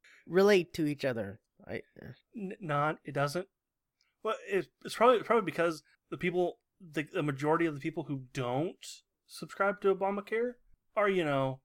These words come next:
Speaker 2: the people who probably watch esports events. No, wait, that doesn't make sense.
Speaker 1: <laughs> Doesn't make sense at all.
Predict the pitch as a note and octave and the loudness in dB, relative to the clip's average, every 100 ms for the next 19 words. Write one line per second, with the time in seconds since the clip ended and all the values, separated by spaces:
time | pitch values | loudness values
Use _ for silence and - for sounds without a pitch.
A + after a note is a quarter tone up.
0 | _ _ - D3 C3+ C3+ B2+ B2+ _ - | _ _ -6 -4 -4 -4 -6 -10 _ -10
1 | B2 B2 C3+ E3 G3 - C3 - A2+ A2 | -8 -4 -6 -6 -10 -6 -6 -8 -16 -16
2 | - - A3 D3 C3 B2+ B2 C3 - - | -20 -20 -10 -4 -4 -4 -4 -6 -10 -12
3 | C#3+ B2 A#2+ A#2 B2 A#2+ - F3 E3 C#3+ | -8 -8 -8 -10 -10 -8 -4 -2 -2 -6
4 | E3+ - - _ _ _ - - - - | -8 -8 -14 _ _ _ -20 -20 -20 -20
5 | - - C#3+ B2+ - D3+ C3 B2 C3 B2+ | -16 -10 -8 -8 -4 -4 -4 -4 -4 -4